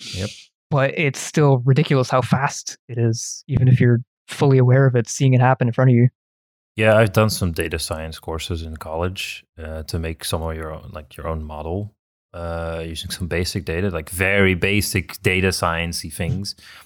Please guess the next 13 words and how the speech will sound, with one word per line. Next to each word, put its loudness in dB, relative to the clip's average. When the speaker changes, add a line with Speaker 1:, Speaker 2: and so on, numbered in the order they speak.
Speaker 1:
I 2
feel 2
like 2
if -2
you 2
are 6
following 0
a -4
data 0
science -4
bachelor 0
right 0
now -4